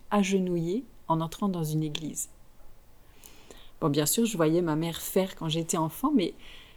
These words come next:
je le faisais pas. La première fois que je l'ai fait, c'était à dix-neuf ans, dans une église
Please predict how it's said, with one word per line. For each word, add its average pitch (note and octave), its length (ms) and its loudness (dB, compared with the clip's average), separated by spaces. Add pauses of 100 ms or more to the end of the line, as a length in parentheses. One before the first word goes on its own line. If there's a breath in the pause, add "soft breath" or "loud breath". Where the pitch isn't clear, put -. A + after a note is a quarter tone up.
(140 loud breath)
je E3 180 2
le E3 60 2
faisais F3 380 4
pas. - 300 -4 (880 soft breath)
La F3+ 100 4
première A3 300 6
fois D4+ 100 0
que D4+ 60 4
je G3 120 6
l'ai E3+ 140 6
fait, A3+ 200 -2
c'était F3 300 -2
à D3+ 120 0
dix-neuf E3 460 0
ans, G3+ 160 -2 (840 soft breath)
dans F3 120 4
une F3+ 200 4
église G3+ 440 4